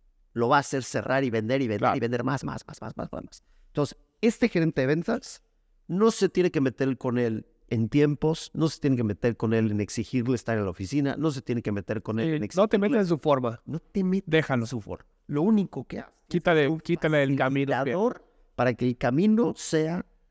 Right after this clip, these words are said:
Speaker 1: y aguantarlo. Aguantar, porque este tipo de vendedores son el tipo de vendedores donde te dice, "¿Quieres ventas, verdad? ¿Quieres que yo te dé ventas? Con todo gusto te doy ventas, pero así se hacen las cosas y no te voy a mandar. Y
Speaker 2: No me dejes,
Speaker 1: quiero ese descuento. ¿Quieres ventas, verdad? Entonces,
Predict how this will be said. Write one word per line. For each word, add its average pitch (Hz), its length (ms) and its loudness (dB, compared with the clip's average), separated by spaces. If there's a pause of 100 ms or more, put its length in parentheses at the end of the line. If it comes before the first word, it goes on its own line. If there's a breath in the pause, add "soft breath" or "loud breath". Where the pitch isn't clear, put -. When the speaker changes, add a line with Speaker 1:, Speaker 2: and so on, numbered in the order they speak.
(100)
Speaker 1:
y 123 80 -2
aguantarlo. 113 680 0
Aguantar, 120 500 0 (220)
porque 110 340 -4
este 123 240 0
tipo 139 160 0
de 156 60 4
vendedores 151 640 0
son - 280 -6
el 87 60 -6
tipo 107 180 -4
de 147 60 4
vendedores 139 640 0
donde 110 280 -4
te 107 100 -6
dice, 127 320 -4 (1000)
"¿Quieres 302 200 4
ventas, 220 300 0
verdad? 240 260 -2
¿Quieres 311 220 2
que - 80 -4
yo 254 80 0
te 277 80 -2
dé 269 80 0
ventas? 302 400 -4
Con 226 140 -2
todo 330 120 2
gusto 262 180 -2
te 254 100 0
doy 254 80 4
ventas, 269 260 0
pero 208 260 -2 (340)
así - 220 -2
se - 80 0
hacen 262 160 2
las 175 120 -2
cosas 180 360 -2
y 247 180 2
no 311 180 2
te 330 100 -2
voy 311 100 4
a 311 60 4
mandar. 330 320 2
Y 311 100 0 (160)
Speaker 2:
No 180 100 6
me 175 100 6
dejes, 139 280 4
Speaker 1:
quiero - 200 0
ese 233 100 4
descuento. 220 400 0
¿Quieres - 300 -12
ventas, 359 280 -2
verdad? 330 180 -2
Entonces, 302 520 -2